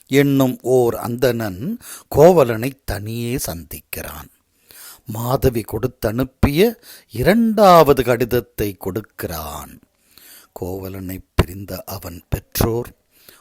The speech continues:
புகார் மக்கள், மாதவி முதலானோரின் துயரை கோசிகன் மூலம் கேட்டு உணர்கிறான் கோவலன். அதோடு மாதவி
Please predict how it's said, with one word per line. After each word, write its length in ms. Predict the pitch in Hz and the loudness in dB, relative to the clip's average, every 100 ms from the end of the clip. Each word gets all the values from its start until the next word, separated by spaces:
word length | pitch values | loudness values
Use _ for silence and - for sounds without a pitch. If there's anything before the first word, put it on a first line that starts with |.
| _ | _
புகார் 500 | - - 110 110 95 | -4 0 2 2 0
மக்கள், 720 | 85 95 _ - 127 131 143 _ _ - - _ | -8 -14 _ -2 0 -2 -8 _ _ -20 -20 _
மாதவி 840 | 98 107 123 131 135 123 151 156 _ _ _ - 120 | -10 -2 0 4 4 2 -4 -8 _ _ _ -16 -8
முதலானோரின் 960 | 120 139 147 139 127 123 113 110 98 | 0 4 6 6 4 0 0 -4 -8
துயரை 540 | - 101 135 123 107 - - | -8 -2 0 0 -4 -8 -10
கோசிகன் 640 | 113 147 - 120 117 98 | 0 0 0 -4 -6 -6
மூலம் 400 | 92 117 110 98 92 | -6 -6 -4 -8 -12
கேட்டு 540 | 101 110 - 107 95 | -8 -8 -8 -12 -12
உணர்கிறான் 640 | 87 101 - 85 82 82 80 _ _ 131 _ | -10 -12 -12 -14 -14 -16 -20 _ _ -20 _
கோவலன். 540 | - 113 95 - - _ _ _ _ _ _ _ _ _ - _ _ _ | -6 -6 -4 -10 -14 _ _ _ _ _ _ _ _ _ -20 _ _ _
அதோடு 580 | 113 101 107 117 143 - _ _ _ - _ _ - - | -10 -6 -4 -4 -6 -12 _ _ _ -20 _ _ -20 -10
மாதவி 760 | 127 123 143 139 127 107 - | -2 2 4 4 2 -2 -10